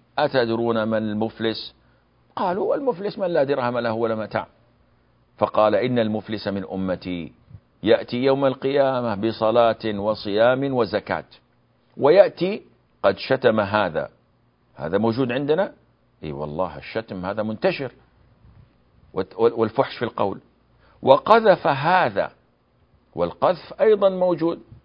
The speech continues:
"وأكل مال هذا". أكل الأموال بين المسلمين هذا مثل أكل الحلوى. "وسفك دم هذا"، وضرب هذا، فيعطى هذا من حسناته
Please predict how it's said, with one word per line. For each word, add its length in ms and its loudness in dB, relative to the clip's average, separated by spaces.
"وأكل 500 4
مال 300 0
هذا". 540 -4
أكل 260 -4
الأموال 540 -2
بين 200 0
المسلمين 600 -6
هذا 460 -6
مثل 400 -8
أكل 240 -10
الحلوى. 720 -6
"وسفك 640 2
دم 300 4
هذا"، 580 -4
وضرب 540 6
هذا، 560 0
فيعطى 560 2
هذا 260 0
من 140 -6
حسناته 680 -10